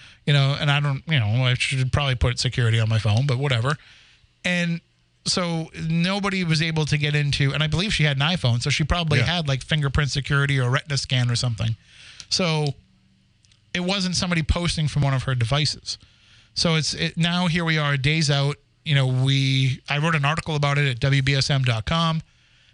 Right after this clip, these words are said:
Speaker 1: and, uh, we've, we've gotten denials. I, I shouldn't say denials because that makes it sound like they could
Speaker 2: Yeah.
Speaker 1: be guilty and they're not. We've had a lot of people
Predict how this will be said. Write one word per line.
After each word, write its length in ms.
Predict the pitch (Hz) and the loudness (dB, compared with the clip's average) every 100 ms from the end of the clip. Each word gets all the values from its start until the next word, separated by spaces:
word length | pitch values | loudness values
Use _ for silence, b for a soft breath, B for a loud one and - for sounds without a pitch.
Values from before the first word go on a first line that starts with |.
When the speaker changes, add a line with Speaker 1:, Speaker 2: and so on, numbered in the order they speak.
| b 147 | b 0
Speaker 1:
and, 400 | 143 143 139 135 | 2 2 2 2
uh, 360 | 131 131 131 | 2 2 0
we've, 280 | 131 147 131 | 2 0 0
we've 260 | 139 147 127 | 0 0 0
gotten 560 | 160 156 160 143 135 131 135 | -4 -4 -2 0 0 0 0
denials. 880 | 151 147 151 208 165 165 202 - - _ _ _ _ _ | 0 0 0 0 0 0 -2 -4 -8 _ _ _ _ _
I, 240 | 143 131 131 | -4 -2 0
I 40 | |
shouldn't 260 | - 180 139 | -2 -2 -2
say 140 | 127 | -2
denials 640 | 117 117 110 101 107 104 - B B B | 0 0 0 -2 -2 -4 -6 B B B
because 200 | 143 139 | 2 2
that 160 | 147 135 | 2 2
makes 200 | 143 139 | 0 0
it 80 | 123 | 0
sound 340 | 143 127 127 | 2 2 2
like 320 | 117 113 - - - | 0 -2 -8 -12 -2
they 120 | 131 | -2
could 200 | 113 135 | 2 0
Speaker 2:
Yeah. 40 | 131 | 2
Speaker 1:
be 120 | 131 | 2
guilty 360 | 135 127 127 | 2 0 0
and 100 | 123 | 0
they're 120 | 113 120 | 2 0
not. 220 | 120 - B B B B | 0 -4 B B B B
We've 140 | 170 | 2
had 140 | 175 170 | 2 0
a 60 | |
lot 280 | 170 175 175 | 0 0 0
of 100 | 160 | -2
people 520 | 180 175 151 139 135 | 0 0 0 0 -2